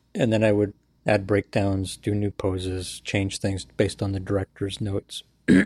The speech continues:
But I would want to get an idea to the director as soon as possible. I hate the idea of spending days and days finessing something and then they never liked it in the first place. They never liked the idea in the first place.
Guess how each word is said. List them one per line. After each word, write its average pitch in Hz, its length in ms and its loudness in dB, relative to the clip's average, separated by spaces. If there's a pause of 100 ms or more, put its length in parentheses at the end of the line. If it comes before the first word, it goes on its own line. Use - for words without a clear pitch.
(1200)
But 110 120 6
I 110 60 8
would 107 140 2
want 120 180 6
to 113 40 4
get 107 200 6
an 101 120 2
idea 98 500 2 (100)
to 117 140 2
the 101 100 2
director 101 440 -2
as 95 140 -2
soon - 340 -2
as 131 120 0
possible. 98 440 -2
I 98 80 -2
hate 113 200 0
the 113 100 4
idea 101 240 2
of 98 80 0
spending 98 340 -2
days 101 240 2
and 95 80 -2
days 98 400 -2
finessing 98 460 -2
something 98 340 -4
and 95 80 -2
then 95 120 -2
they 92 100 -2
never 92 240 -4
liked 101 260 -4
it - 120 -6 (180)
in 107 140 0
the 92 80 -6
first - 260 -4
place. 110 260 -12
They 110 220 0
never 101 220 2
liked 98 180 2
the 104 100 4
idea 95 240 2
in 95 60 0
the 92 80 -6
first - 240 -6
place. - 180 -12